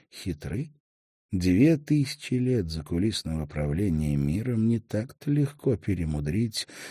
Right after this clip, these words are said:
даже миловидному юноше и подьякону с обезоруживающей улыбкой. За сиятельной дверью, перед которой так изворотливо прохлаждался брат Меркурий,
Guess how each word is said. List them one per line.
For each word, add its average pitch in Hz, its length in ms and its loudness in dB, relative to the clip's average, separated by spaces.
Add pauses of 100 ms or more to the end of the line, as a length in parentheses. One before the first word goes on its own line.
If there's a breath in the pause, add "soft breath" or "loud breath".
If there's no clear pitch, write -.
(120)
даже 101 380 4
миловидному 90 840 2
юноше 80 680 0
и 73 40 -4
подьякону 80 880 -4 (240 loud breath)
с - 140 -2
обезоруживающей 73 1120 -2
улыбкой. 67 920 -8 (560)
За 139 160 6
сиятельной 131 640 4
дверью, 95 480 2
перед 69 240 -4
которой 80 380 -4
так 71 200 -4
изворотливо 73 680 -2
прохлаждался 73 800 -4
брат 78 280 -2
Меркурий, 131 760 2